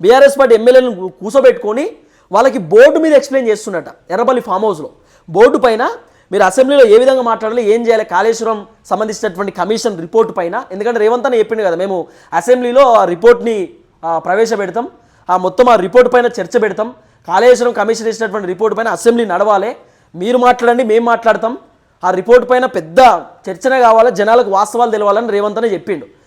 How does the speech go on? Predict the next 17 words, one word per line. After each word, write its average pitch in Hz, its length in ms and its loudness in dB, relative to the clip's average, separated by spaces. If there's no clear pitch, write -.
కాబట్టి 277 240 4
హరీష్ 247 260 2
రావు 269 120 4
కూడా 277 140 2
యాక్సెప్ట్ 247 320 -2
చేసిండు, 247 240 -4
"నువ్వు 254 140 -2
పెట్టు 214 360 -2
ఫస్ట్ 202 180 -4
అయితే, 233 200 2
అప్పుడు 214 200 -4
చూసుకుందాం" 214 380 -6
అని 196 120 -6
చెప్పి 202 140 -6
హరీష్ 196 240 -4
రావు 226 120 -2
చెప్పిండు. 185 420 -6